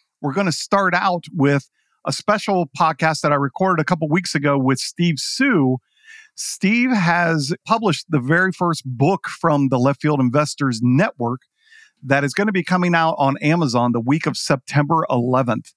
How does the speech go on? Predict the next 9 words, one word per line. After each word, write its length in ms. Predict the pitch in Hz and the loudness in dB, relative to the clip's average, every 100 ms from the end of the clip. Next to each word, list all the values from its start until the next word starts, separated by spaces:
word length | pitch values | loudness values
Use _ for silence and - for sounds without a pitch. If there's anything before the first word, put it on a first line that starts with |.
| _ - | _ -8
The 80 | 131 | -2
title 340 | 180 196 196 | 0 0 0
of 120 | 151 131 | 0 -2
the 80 | |
book 320 | 113 156 160 - - | -2 0 -2 -4 0
is 320 | 143 143 113 | 2 2 0
Avoiding 600 | - 117 110 151 196 196 | -2 -2 0 2 2 2
Rookie 380 | 135 170 - 175 - | 2 0 -2 -6 -2
Errors 460 | 160 165 170 185 | 0 2 0 -2